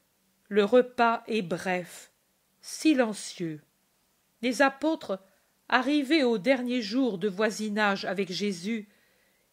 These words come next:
et malgré les apparitions successives, collectives ou individuelles, à partir de la résurrection, toutes pleines d'amour,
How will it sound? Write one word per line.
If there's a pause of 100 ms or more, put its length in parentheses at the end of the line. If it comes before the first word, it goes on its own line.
(140)
et
malgré
les
apparitions
successives, (480)
collectives (260)
ou
individuelles, (580)
à
partir
de
la
résurrection, (720)
toutes
pleines
d'amour,